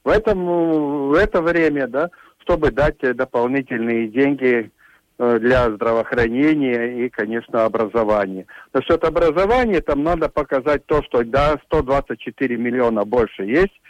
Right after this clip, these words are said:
Это очень хорошая сумма, но семьдесят четыре миллиона, которые учтены вот из этих сто двадцать четыре, сто процентов проходит по источникам, а вот пятьдесят остается на таком, скажем,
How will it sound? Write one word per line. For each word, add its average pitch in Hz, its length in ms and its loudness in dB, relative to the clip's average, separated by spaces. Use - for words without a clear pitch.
Это 156 240 0
очень 131 340 0
хорошая 123 720 -2
сумма, 208 340 2
но 151 100 0
семьдесят 139 520 0
четыре 131 640 2
миллиона, 127 520 2
которые 123 460 0
учтены 123 560 0
вот 110 220 -2
из 117 160 -2
этих 117 320 -2
сто 139 200 0
двадцать 120 380 -2
четыре, 120 460 -2
сто 160 180 0
процентов 131 600 0
проходит 175 640 0
по 196 80 0
источникам, 196 880 0
а 120 120 0
вот 123 220 0
пятьдесят 135 480 -2
остается 156 680 0
на 139 140 -2
таком, 151 400 0
скажем, 143 500 0